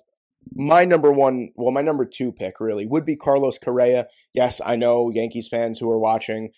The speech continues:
"Oh my God, how could you say that you want a, a Houston Astros shortstop?" For his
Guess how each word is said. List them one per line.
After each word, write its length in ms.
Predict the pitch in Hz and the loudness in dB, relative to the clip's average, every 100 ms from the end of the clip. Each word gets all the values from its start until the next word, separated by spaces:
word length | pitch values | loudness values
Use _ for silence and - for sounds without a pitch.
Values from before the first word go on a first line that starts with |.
| _ - | _ 2
"Oh 240 | 143 147 | 6 6
my 160 | 131 110 | 4 2
God, 300 | 127 117 107 | 4 4 4
how 180 | 117 127 | 2 2
could 180 | 127 | 0
you 180 | 113 117 | -4 -6
say 260 | - 120 113 | -2 0 2
that 180 | 110 104 | 0 -2
you 140 | 113 | -2
want 240 | 113 110 | 0 -2
a, 140 | 98 87 | -4 -6
a 160 | 90 | -6
Houston 360 | 98 127 - 107 | -4 -4 -4 -4
Astros 400 | 113 110 110 107 | -4 -4 -4 -4
shortstop?" 440 | - 104 - 107 - _ _ _ _ _ _ | -4 -6 -4 -8 -8 _ _ _ _ _ _
For 160 | 208 202 | 4 4
his 500 | 175 190 165 139 | 2 0 0 -4